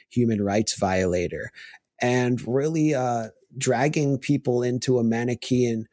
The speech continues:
black and white view of a country that is absolutely not a democracy, but which has its own system that many people have consented to,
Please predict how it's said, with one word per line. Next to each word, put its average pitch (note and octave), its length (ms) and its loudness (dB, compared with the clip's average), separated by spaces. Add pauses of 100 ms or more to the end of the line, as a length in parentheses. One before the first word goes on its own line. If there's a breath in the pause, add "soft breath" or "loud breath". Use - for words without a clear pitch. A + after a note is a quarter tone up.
(260 soft breath)
black A#2+ 260 2
and A#2 120 4
white A2+ 320 0
view A2+ 520 0 (360 soft breath)
of G#2 360 0 (220)
a B2 60 -2
country C3 720 0 (420 soft breath)
that A2+ 440 0 (640)
is C3 200 2
absolutely D#3+ 540 2
not B2 220 0
a B2 60 2
democracy, A2 840 2 (480 loud breath)
but B2 140 0
which C3+ 200 0
has C3+ 280 0
its C#3+ 160 0
own C#3 180 2
system A#2+ 680 0 (260)
that A#2+ 260 0
many C#3 300 2
people C#3+ 540 0
have C3 220 -4
consented C3+ 680 2
to, G2+ 360 0